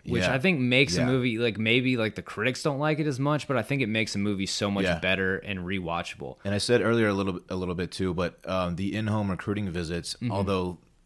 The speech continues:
Speaker 2: he landed them fairly easily,
Speaker 1: Yeah.
Speaker 2: like, that's how those things go.
Speaker 1: Mm-hmm.
Speaker 2: Like, coaches travel the, the country, they go to these small towns,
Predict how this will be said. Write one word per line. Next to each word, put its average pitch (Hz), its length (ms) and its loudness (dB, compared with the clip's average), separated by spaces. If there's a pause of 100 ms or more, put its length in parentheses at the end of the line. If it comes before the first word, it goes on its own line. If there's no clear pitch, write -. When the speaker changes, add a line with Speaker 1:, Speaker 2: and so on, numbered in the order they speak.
(100)
Speaker 2:
he 82 360 -4 (280)
landed 90 340 -4
them 78 140 -6
fairly 82 480 -4
easily, 90 440 -2
Speaker 1:
Yeah. 101 60 -2 (500)
Speaker 2:
like, 98 120 -4
that's - 220 4
how 151 180 8
those 107 240 4
things 92 260 -2
go. 90 380 0
Speaker 1:
Mm-hmm. 95 340 -4
Speaker 2:
Like, 85 260 -4 (120)
coaches 127 420 4
travel 110 440 2
the, 98 60 0
the 87 100 -8
country, 104 380 -2
they 95 40 2
go 98 120 2
to 92 60 0
these 87 140 -4
small 92 300 -4
towns, 90 580 -4